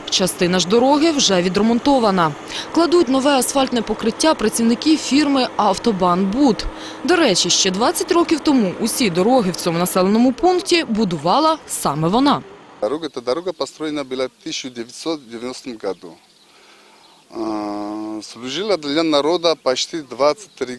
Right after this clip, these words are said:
Speaker 2: года. Ну, нічого вічного нет.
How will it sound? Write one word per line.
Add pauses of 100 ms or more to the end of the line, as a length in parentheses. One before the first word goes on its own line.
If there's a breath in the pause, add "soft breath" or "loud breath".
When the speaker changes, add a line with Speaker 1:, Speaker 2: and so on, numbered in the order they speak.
Speaker 2:
года. (1300 loud breath)
Ну, (300)
нічого
вічного
нет.